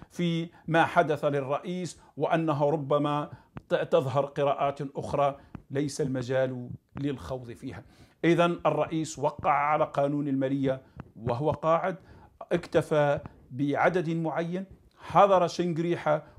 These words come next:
وهو رئيس أركان الجيش الوطني الشعبي، ما ليس عضو في الحكومة، وهناك من اعتبر حضوره ربما يدخل في إطار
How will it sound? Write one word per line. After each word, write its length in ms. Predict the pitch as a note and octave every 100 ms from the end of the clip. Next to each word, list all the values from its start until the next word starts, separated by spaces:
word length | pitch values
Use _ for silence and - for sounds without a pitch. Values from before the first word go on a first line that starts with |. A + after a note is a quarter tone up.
| -
وهو 260 | C#3 C#3
رئيس 580 | C3+ - E3 E3 D3+ -
أركان 300 | C3+ - C#3+
الجيش 340 | C#3 A#2+ C#3+ D3
الوطني 340 | C#3+ C#3 D3
الشعبي، 460 | C3+ D#3 B2+ C3 C3+ - - -
ما 440 | A#2+ C3 D#3+ E3 E3
ليس 320 | E3+ E3 -
عضو 540 | D3+ C#3+ - F3 D#3
في 100 | C3+
الحكومة، 600 | D3+ D3 - D3+ D3+ F#3+ - - - -
وهناك 720 | G3 G3+ F#3+ E3+ E3 F3 -
من 220 | E3 F#3
اعتبر 460 | E3+ D3+ E3+ D#3+ C#3+
حضوره 500 | D#3 C#3+ D3+ C#3+ C#3+
ربما 320 | C#3+ D3+ C#3
يدخل 360 | D3 - E3+ E3+
في 180 | D#3
إطار 360 | D3+ D3 D#3